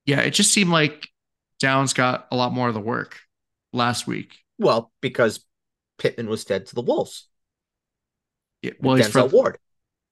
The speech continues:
Speaker 1: Yeah. Well,
Speaker 2: And
Speaker 1: he's
Speaker 2: now
Speaker 1: gonna, going up against another great quarterback. So, like, what's the argument?
Speaker 2: Oh, the argument is Michael Pittman complained.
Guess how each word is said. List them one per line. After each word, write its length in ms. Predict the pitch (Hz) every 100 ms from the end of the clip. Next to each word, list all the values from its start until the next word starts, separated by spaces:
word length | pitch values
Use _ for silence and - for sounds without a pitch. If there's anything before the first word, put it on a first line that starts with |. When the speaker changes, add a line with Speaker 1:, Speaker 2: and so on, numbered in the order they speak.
| _
Speaker 1:
Yeah. 240 | 127 - - _ _ _ _ _ _
Well, 220 | 220 151
Speaker 2:
And 100 | 123
Speaker 1:
he's 180 | 143 151
Speaker 2:
now 100 | 165
Speaker 1:
gonna, 160 | 151 - 156
going 200 | 143 143
up 120 | 143
against 260 | 156 156 156
another 320 | 143 147 156
great 380 | 135 131 139 -
quarterback. 600 | 214 240 254 127 113 -
So, 220 | - 151
like, 260 | 151 147
what's 180 | 165 165
the 120 | 190
argument? 500 | 208 254 226 120 - - _ _ _ _ _ _ _ _ _ _
Speaker 2:
Oh, 140 | 381 226
the 160 | 190
argument 400 | 202 233 170 151 -
is 220 | 147 127
Michael 240 | 156 156
Pittman 300 | 139 165 143
complained. 480 | 127 - 131 90 -